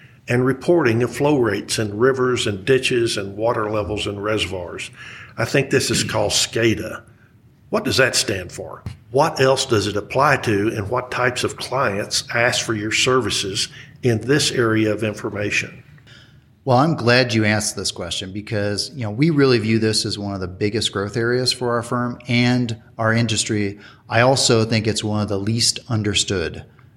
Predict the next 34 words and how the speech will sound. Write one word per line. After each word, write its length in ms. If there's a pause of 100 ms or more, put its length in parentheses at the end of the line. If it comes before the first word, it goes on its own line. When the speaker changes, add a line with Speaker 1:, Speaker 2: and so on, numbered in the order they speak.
(140)
Speaker 2:
areas 520
of 260
what 140
we 80
do 140
in 100
our 60
industry, 360
or 100
even 580 (320)
what 220
we 180
do, 360
you 140
know, 80
specifically 580
here 180
at 100
L 140
R 220
E. 120 (680)
When 160
it 80
comes 240
down 280
to 120
it, 220
it's 140
all 200
about 320
transforming 840
data 540 (440)
into 280
information. 840